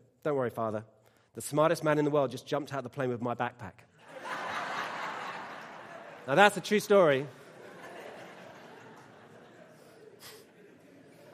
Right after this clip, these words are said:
That's Deuteronomy nine, just there. You see, pride is such an enemy of faith, and it leads you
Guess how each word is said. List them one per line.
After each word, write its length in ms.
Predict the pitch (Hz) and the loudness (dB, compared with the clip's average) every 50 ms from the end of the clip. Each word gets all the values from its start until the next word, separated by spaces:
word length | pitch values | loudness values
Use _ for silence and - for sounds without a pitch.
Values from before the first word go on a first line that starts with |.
| - - - - - - - | -20 -20 -20 -20 -20 -12 -8
That's 120 | - 139 - | -6 -6 -2
Deuteronomy 480 | - 180 170 - 180 175 156 156 147 | 0 -2 2 4 4 4 4 4 4
nine, 420 | 147 151 147 139 127 123 127 131 131 - - | 6 6 6 6 4 2 -2 -4 -8 -12 -16
just 140 | 117 - | -12 -8
there. 180 | - 120 120 127 - - - - - - - - - - - - - - - - - - - - - - - - - - | -8 -6 -8 -8 -10 -16 -20 -20 -20 -20 -20 -20 -20 -20 -20 -20 -20 -20 -20 -20 -20 -20 -20 -20 -20 -20 -20 -18 -8 -6
You 100 | 165 175 | -6 0
see, 180 | - 220 220 | 2 2 2
pride 880 | 214 220 - 214 233 262 277 285 240 214 196 185 185 190 202 185 170 - - - - - - - | 2 0 0 2 4 8 10 10 12 12 12 10 8 8 6 2 0 -10 -14 -18 -20 -20 -10 -2
is 160 | - 180 180 | 0 0 0
such 420 | - - - - 220 220 220 - - | 0 -2 2 4 4 4 4 4 2
an 120 | 220 214 | 2 2
enemy 480 | 185 196 233 240 240 233 220 208 196 190 | 4 4 4 6 6 6 8 8 8 8
of 120 | 190 180 | 6 6
faith, 460 | 180 - - 233 214 202 190 185 185 | 2 0 4 6 8 8 8 6 4
and 140 | 196 185 190 | 4 2 2
it 100 | 190 160 | 2 2
leads 420 | 180 190 247 285 311 294 214 - - | 2 4 6 6 6 6 4 0 -4
you 460 | 208 190 185 175 170 175 185 185 | 0 2 4 4 6 4 4 2